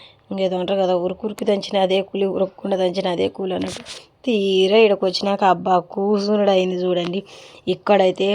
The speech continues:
పదిహేను గంటల దర్శనం అని చెప్తే ఒక్కొక్కరు అయితే భయపడి వెనక్కి వెళ్ళిపోతురు.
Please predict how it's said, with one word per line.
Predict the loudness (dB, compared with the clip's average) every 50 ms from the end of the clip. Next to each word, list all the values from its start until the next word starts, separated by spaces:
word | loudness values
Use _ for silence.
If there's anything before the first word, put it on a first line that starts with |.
| -2 -2
పదిహేను | 0 0 0 0 0 -2 -2 -2 -2 -2
గంటల | -4 -4 -4 -4 -4 -4 -2
దర్శనం | 0 0 0 0 0 0 2 2 2
అని | 0 0 -2
చెప్తే | -2 -4 -4 -2 -2 0
ఒక్కొక్కరు | 2 0 0 0 -2 -2 0 2 4 4
అయితే | 4 2 2 0
భయపడి | -2 0 2 2 2 2 2 2 2 2
వెనక్కి | 2 0 -2 -4 -6 -4
వెళ్ళిపోతురు. | -2 -2 -2 -4 -4 -8 -10 -8 -8 -10 -8 -8